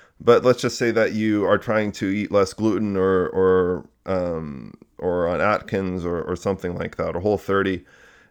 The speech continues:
And let's just say that you, you expect the hotel or facility to have particular options. Don't,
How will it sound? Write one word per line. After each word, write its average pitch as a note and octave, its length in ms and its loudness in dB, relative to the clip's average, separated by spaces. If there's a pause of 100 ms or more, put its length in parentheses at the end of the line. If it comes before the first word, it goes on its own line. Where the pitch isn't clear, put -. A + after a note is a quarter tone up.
(120)
And G#2 960 0 (680)
let's A#2 320 4
just A#2+ 240 -2
say A#2 160 4
that G#2+ 280 4
you, G#2+ 460 2
you G#2+ 340 0
expect - 840 -4 (340)
the G2+ 1000 -2 (140)
hotel A2 640 4
or F#2+ 460 4
facility G2 580 -2
to F#2 640 -6 (260)
have G2 460 -2
particular G2+ 440 -2
options. C3 540 -6 (560)
Don't, C3 400 4